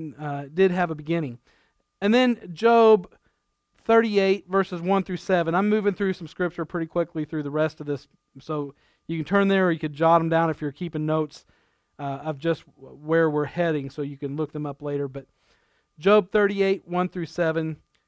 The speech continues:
Then the Lord answered Job out of the whirlwind and said, "Who is this that darkens counsel by words with no-, without knowledge?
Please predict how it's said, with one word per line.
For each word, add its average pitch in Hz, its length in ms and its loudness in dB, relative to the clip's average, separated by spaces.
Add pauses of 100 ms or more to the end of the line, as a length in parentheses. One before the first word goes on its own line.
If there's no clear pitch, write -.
(160)
Then 240 180 8
the 233 100 6
Lord 226 520 8
answered 202 500 0
Job 175 500 4
out 170 180 0
of 156 80 -4
the 156 80 -2
whirlwind 170 540 4
and 156 140 -4
said, 131 400 -10 (680)
"Who 285 260 2
is 214 180 6
this 208 320 4
that 156 240 -6
darkens 190 460 2
counsel 180 420 -4
by 151 180 -4
words 170 440 2
with 139 180 -10
no-, 170 300 2
without 160 340 -4
knowledge? 151 500 -4